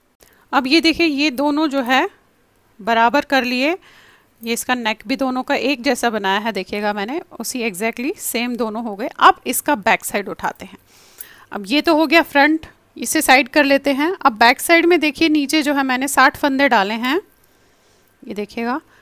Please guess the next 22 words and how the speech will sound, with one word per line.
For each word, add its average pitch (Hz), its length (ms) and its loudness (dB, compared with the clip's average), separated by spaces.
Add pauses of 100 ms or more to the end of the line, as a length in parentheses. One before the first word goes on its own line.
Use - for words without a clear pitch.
(120)
इसमें 302 260 -2
साठ 302 360 6
फंदे 311 300 0
नॉर्मल 269 400 2
डाले 233 280 4
हैं। 311 140 0
और 370 120 2
इस 330 160 -4
तरीके 339 320 2
से 320 140 -2
मैंने, 285 260 0
क्योंकि 277 260 -4
मैं 285 160 4
उसके 277 240 -2
कॉम्बिनेशन 254 520 -4
में 285 100 -2
चढ़ाना 226 340 0
चाहती 233 280 -2
थी, 320 120 -4
तो 381 120 -4
ब्लैक 247 380 0
and 359 160 0